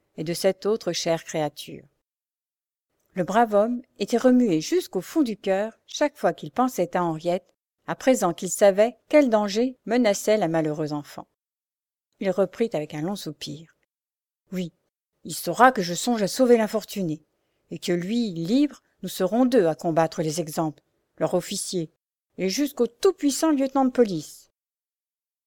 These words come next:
C'est sous cette impression nouvelle que Picard avait échangé avec son hôte une dernière poignée de main.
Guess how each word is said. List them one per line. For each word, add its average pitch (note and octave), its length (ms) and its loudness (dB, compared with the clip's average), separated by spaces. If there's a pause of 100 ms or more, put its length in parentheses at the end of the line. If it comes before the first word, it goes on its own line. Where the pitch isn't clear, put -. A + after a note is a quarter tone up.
(240)
C'est - 160 -6
sous D4 140 -4
cette - 200 -2
impression A3 460 -2
nouvelle F3+ 440 0 (120)
que G#3 80 -6
Picard F3+ 460 -2
avait E3 220 -4
échangé F#3+ 480 -4
avec A3+ 200 -2
son F3 220 -4
hôte F3 320 -6 (120)
une F3 160 -6
dernière G3 460 0
poignée E3 280 -2
de D#3+ 120 -2
main. D3 180 -8